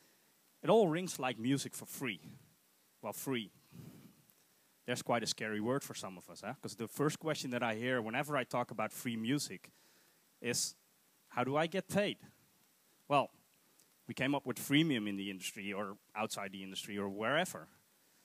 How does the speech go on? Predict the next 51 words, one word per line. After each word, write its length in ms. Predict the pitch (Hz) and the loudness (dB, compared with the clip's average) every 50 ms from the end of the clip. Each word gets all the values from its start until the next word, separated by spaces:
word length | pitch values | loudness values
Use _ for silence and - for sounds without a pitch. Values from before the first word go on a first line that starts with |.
| _ _ - | _ _ -4
That 160 | - 165 - | -4 -2 -2
means 200 | - 117 101 - | -2 -4 -2 -4
that 140 | - 110 110 | -4 -6 -6
we 140 | - 120 117 | -6 -8 -4
get 260 | 110 - 123 - _ | -2 -2 -4 -4 _
paid 320 | - 120 101 101 113 - _ _ _ _ _ _ _ _ _ - | -6 -4 -2 -4 -4 -6 _ _ _ _ _ _ _ _ _ -6
through 160 | - 147 170 | -2 2 2
advertising. 640 | 208 233 - - 214 - 131 104 92 - - - - - - - - _ _ _ _ _ _ _ | 2 2 0 -2 -6 -8 -6 -6 -6 -8 -10 -14 -18 -20 -20 -20 -20 _ _ _ _ _ _ _
'Cause 140 | - 123 110 | -10 2 4
that 180 | 147 185 - | 4 6 6
was 100 | 175 131 | 4 0
still 200 | - - 208 196 139 | 0 2 2 0 0
a 40 | - | 0
question, 300 | - 190 170 - 120 104 | 0 -2 -2 -4 -4 0
"How 160 | 110 135 185 | 2 4 4
do 120 | 214 190 | 4 4
I 100 | 131 107 | 2 0
get 180 | 98 120 107 - | -2 -4 -6 -6
paid 220 | - 131 110 104 | -4 -4 -4 -4
for 100 | - - | -6 -6
my 140 | 120 131 139 | -4 -2 -2
music?" 480 | 151 175 202 247 - - 90 - - - - - _ _ _ _ _ _ _ _ _ _ _ _ _ _ _ _ _ _ _ _ _ _ _ _ _ - | 0 0 0 0 0 -2 -4 -8 -10 -16 -20 -20 _ _ _ _ _ _ _ _ _ _ _ _ _ _ _ _ _ _ _ _ _ _ _ _ _ 2
Well, 220 | 156 156 135 - _ _ _ _ _ _ _ _ _ _ - | 4 4 4 2 _ _ _ _ _ _ _ _ _ _ -8
the 80 | - | -8
question 360 | - - 214 240 - - 180 147 | -2 0 2 2 2 2 0 0
that 100 | 123 120 | 0 0
I 80 | 117 | 0
get 180 | 110 120 123 - | 0 0 -2 -2
from 180 | - 139 127 | 0 0 0
a 60 | 123 113 | 2 2
lot 180 | 113 110 104 | 2 2 0
of 80 | 98 - | 2 2
artists 440 | 123 165 202 175 104 104 - - 110 | 2 2 2 2 0 -2 -6 -6 -8
is, 160 | 92 - - | -8 -8 -4
"Really? 500 | - 123 170 240 302 370 392 - - - - - - - - _ | 0 2 2 2 2 0 -4 -4 -8 -12 -18 -20 -20 -20 -20 _
Is 140 | - 117 113 | -14 -8 -6
that 160 | 151 196 196 | -4 -4 -2
the 140 | 160 135 143 | 0 2 2
only 240 | 165 214 226 247 | 2 2 2 0
solution? 480 | - - - 185 175 208 233 - - 202 | -2 -2 -4 -4 -4 -4 -4 -4 -6 -6
Is 100 | 170 135 | -6 -4
that 160 | 160 165 180 | -2 -4 -2
the 100 | 190 165 | -2 -4
only 160 | 156 175 190 | -4 -2 -2
way 160 | 196 190 196 185 | -2 -2 -4 -4
for 140 | - - | -6 -6
me 160 | 139 147 185 185 | -6 -4 -4 -4
to 60 | 170 | -4
sell 240 | - - 165 160 170 | -4 -2 -2 -2 -2
my 180 | 170 165 151 127 | -2 -2 -2 -2
music 480 | 110 104 113 143 143 - 190 - - | -2 -2 -2 -2 -2 -4 -8 -10 -14